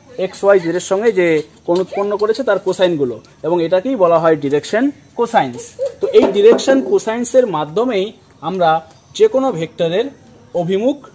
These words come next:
নির্ণয় করতে পারবো। দেখো কিভাবে। তো যদি আমি যে কোনো একটি ভেক্টরের direction cosine জানতে পারি, তাহলে আমি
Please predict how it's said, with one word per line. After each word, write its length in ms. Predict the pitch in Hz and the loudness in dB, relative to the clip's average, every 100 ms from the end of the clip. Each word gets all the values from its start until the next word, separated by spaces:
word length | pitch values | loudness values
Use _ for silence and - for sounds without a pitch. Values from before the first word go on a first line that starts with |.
| 160 | -8
নির্ণয় 280 | 175 190 196 | -4 -4 -4
করতে 200 | 185 - 254 | -6 -6 0
পারবো। 240 | 170 120 107 - - 180 | 0 -2 -14 -20 -10 0
দেখো 160 | 226 233 | 0 0
কিভাবে। 320 | 170 123 107 - - - - - - - - - - 807 - _ _ _ - | -8 -12 -14 -20 -20 -20 -20 -20 -20 -20 -20 -20 -18 -18 -18 _ _ _ 2
তো 100 | 247 180 - - _ _ - - - - _ - _ - 165 | 4 4 -2 -20 _ _ -20 -20 -20 -20 _ -20 _ -16 -4
যদি 160 | 214 285 269 | 0 2 2
আমি 140 | 190 160 - - 135 185 | 0 -6 -10 -20 -14 -8
যে 80 | 202 | -6
কোনো 120 | 262 269 | -2 -4
একটি 160 | 262 269 202 | -4 -8 -6
ভেক্টরের 360 | 196 233 247 196 | -8 -4 -4 -4
direction 380 | 170 190 - 233 226 | -6 -8 -6 -10 -8
cosine 360 | 202 202 175 165 208 - - - - - - 135 170 | -4 -2 -2 -4 -12 -20 -20 -20 -20 -20 -18 -6 -2
জানতে 320 | 180 233 269 208 | -2 4 4 6
পারি, 200 | 165 113 - - - - | 0 -2 -16 -20 -18 -2
তাহলে 260 | 202 254 277 | 0 4 4
আমি 100 | 269 | 4